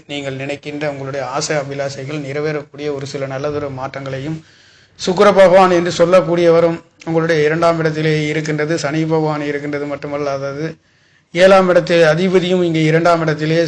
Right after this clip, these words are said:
சுப விசேஷம், சுப நிகழ்வுகள், கல்யாணம் நடத்தாதவர்களுக்கும், தடைப்பட்டு கிடந்த, தடைப்பட்டு இருந்த நேர்களுக்கும் இனி இந்த சனி பகவானுடைய பெயர்ச்சியிலிருந்து உங்களுக்கு நடைபெறுகின்ற ஒரு அற்புதமான ஒரு யோக பலன்கள். பதினோராம் இடத்ததிபதி குரு பகவான்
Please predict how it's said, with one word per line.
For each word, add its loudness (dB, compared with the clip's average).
சுப 0
விசேஷம், -2
சுப -2
நிகழ்வுகள், -2
கல்யாணம் -4
நடத்தாதவர்களுக்கும், -4
தடைப்பட்டு -2
கிடந்த, -6
தடைப்பட்டு -6
இருந்த -8
நேர்களுக்கும் -8
இனி -8
இந்த -10
சனி -6
பகவானுடைய -6
பெயர்ச்சியிலிருந்து -10
உங்களுக்கு -10
நடைபெறுகின்ற 4
ஒரு 6
அற்புதமான 4
ஒரு 4
யோக 4
பலன்கள். 2
பதினோராம் 4
இடத்ததிபதி -2
குரு 2
பகவான் 4